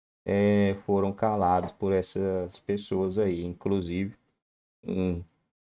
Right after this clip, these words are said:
um candidato a vereador, nesse, ontem ou antes de ontem, né?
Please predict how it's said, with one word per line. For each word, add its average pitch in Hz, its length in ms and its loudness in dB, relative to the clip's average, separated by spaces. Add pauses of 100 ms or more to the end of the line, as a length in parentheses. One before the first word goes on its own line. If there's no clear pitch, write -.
(140)
um 98 120 -14
candidato 92 580 0
a 87 60 -2
vereador, 95 680 2 (120)
nesse, 90 300 -4 (360)
ontem 113 400 -2
ou 98 60 0
antes 101 340 -4
de 90 100 -8
ontem, 107 360 -4
né? 113 180 -4